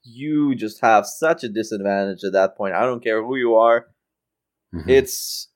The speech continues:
Speaker 1: noticeable. And, and I guess they, they looked at the time bank and how much they were able to, to hold. You know, they didn't, Bo-, uh, um, not Boston, but,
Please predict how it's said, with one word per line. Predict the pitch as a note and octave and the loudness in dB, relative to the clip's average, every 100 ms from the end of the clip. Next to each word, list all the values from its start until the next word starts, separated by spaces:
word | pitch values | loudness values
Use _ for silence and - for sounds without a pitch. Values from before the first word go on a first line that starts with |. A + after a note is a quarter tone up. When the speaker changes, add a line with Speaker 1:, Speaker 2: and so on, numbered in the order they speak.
| - | -12
Speaker 1:
noticeable. | B2 A#2+ B2 A#2 G2+ F#2+ F2 D#2+ D#2 | -2 4 6 4 0 -8 -6 -4 -2
And, | G#2+ B2 | -2 0
and | B2+ B2 F#2 - - | 0 -2 -6 -14 -6
I | - C3+ | 0 0
guess | B2 C#3+ C3+ A#3 - - | 2 4 4 2 -2 -2
they, | C#3 C#3 C3 D#2 G#2+ | 2 2 2 -6 -2
they | A#2+ A2+ A2 G#2+ _ _ - | 2 2 0 -8 _ _ -8
looked | B2 C#3 D#3 - | 0 2 2 0
at | C#3 | -4
the | A#2+ | -4
time | - B2+ C#3 A#2+ | -4 -2 -2 0
bank | B2+ C3 B2+ | 2 2 -2
and | A2+ | -6
how | A2+ | -2
much | A#2 A#2 A#2 | 0 -2 -2
they | - A#2+ | 0 2
were | A#2+ A#2+ | 2 2
able | A#2 A#2+ B2 | 0 -2 -4
to, | A#2+ A2 - _ - | -2 -4 -6 _ -14
to | A#2 | -12
hold. | - C3 A#2 A#2+ C#3+ - | -2 4 4 4 0 -12
You | A2 | -8
know, | A2 G#2 | -4 -2
they | A#2 G2 | 0 -2
didn't, | F2 E2+ - _ _ _ _ _ - | -2 -10 -20 _ _ _ _ _ -4
Bo-, | A2 A#2+ | -2 4
uh, | A#2 G#2 E2+ F#2+ F2+ | 4 6 4 4 2
um, | F2 - | -2 -10
not | G#2 G2+ | -6 -4
Boston, | F#2 F#2+ G2 - F#2 F2 | 0 0 0 -6 -12 -2
but, | G2 - | -2 -2